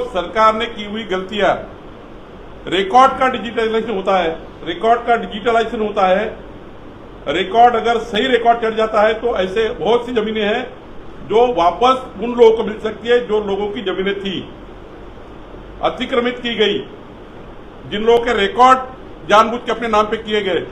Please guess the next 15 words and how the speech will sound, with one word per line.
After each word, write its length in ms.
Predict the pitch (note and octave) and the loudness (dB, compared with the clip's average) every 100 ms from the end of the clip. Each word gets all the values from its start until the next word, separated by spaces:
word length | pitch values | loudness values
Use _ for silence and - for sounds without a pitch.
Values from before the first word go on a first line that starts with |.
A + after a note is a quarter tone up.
| - - - - - | -14 -18 -18 -18 -14
ये 240 | C3 G#3 C4+ | 2 6 6
रिकॉर्ड 460 | G#3 G3+ B3+ C#4 | 6 4 6 4
दुरुस्ती 340 | A3+ A#3 - B3 | 4 -8 -8 -8
के 100 | C4 | 0
लिए 120 | A#3 | 0
अगर 140 | A#3+ | 2
कुछ 220 | - A#3+ G3+ | -4 -6 -6
होता 280 | G#3 A3+ | -2 4
है 180 | G3+ G3+ G3 - - - - - - | 4 4 -2 -10 -18 -18 -18 -18 -14
तो 60 | - | -8
ये 240 | E3 G#3+ A#3+ | 2 4 4
जो 200 | A#3 B3 B3+ - - | 6 6 4 -2 -4
फिर 140 | C4 | 4
एक 140 | B3 A3+ | 4 6
बार 280 | G#3+ - | 4 4